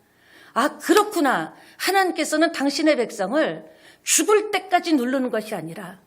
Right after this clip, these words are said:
죽기 직전까지 끌고 가는 것이 아니라, 나에 맞게끔 맞춤형 고난으로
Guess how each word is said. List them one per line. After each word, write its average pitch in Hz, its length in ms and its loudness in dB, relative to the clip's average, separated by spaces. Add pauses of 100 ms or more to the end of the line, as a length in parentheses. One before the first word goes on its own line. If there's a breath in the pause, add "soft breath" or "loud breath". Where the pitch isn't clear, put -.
(480 soft breath)
죽기 - 320 2
직전까지 320 580 0
끌고 330 240 -4
가는 220 240 -4
것이 202 240 -8
아니라, 185 380 -10 (560 soft breath)
나에 302 340 4
맞게끔 220 640 0
맞춤형 339 640 0
고난으로 208 640 -4